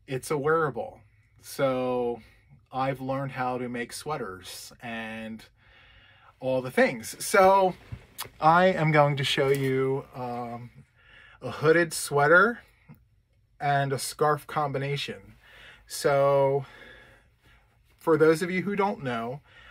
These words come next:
um, I had some health issues, uh, over the last couple of years, and, um, I'm a type two diabetic and I have heart issues. Um,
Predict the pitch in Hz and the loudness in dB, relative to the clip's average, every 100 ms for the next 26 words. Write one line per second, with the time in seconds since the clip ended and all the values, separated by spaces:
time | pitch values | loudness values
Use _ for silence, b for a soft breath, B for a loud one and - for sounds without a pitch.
0 | B - 127 127 123 120 123 123 139 143 | B -10 -6 -4 -2 -2 -4 -6 -2 -2
1 | 156 147 - 151 143 135 139 131 - 127 | -2 -2 -4 -4 -2 -2 -2 -2 -4 -8
2 | 123 123 123 123 120 - - B B B | -6 -6 -8 -10 -12 -14 -16 B B B
3 | B - 123 120 - 131 131 127 127 120 | B -12 -8 -6 -4 -4 -2 0 0 -2
4 | - 135 127 123 110 110 120 117 113 117 | -4 -8 -6 -6 -6 -8 -6 -6 -6 -8
5 | 117 107 - 123 117 113 113 113 117 107 | -10 -12 -14 -10 -10 -8 -8 -8 -8 -12
6 | - - 117 113 110 107 110 110 123 127 | -16 -20 -18 -16 -14 -12 -14 -12 -10 -10
7 | 123 127 120 120 - - 135 - 147 135 | -10 -8 -8 -8 -12 -6 -6 -6 -10 -6
8 | 127 123 113 117 120 127 113 117 120 123 | -4 -4 -6 -6 -8 -8 -10 -8 -8 -6
9 | 120 113 - 123 117 120 113 - 113 113 | -8 -10 -10 -8 -8 -10 -12 -10 -10 -12
10 | 117 - - B B B B - 117 113 | -14 -18 -20 B B B B -10 -6 -4
11 | 113 113 110 110 | -4 -4 -6 -8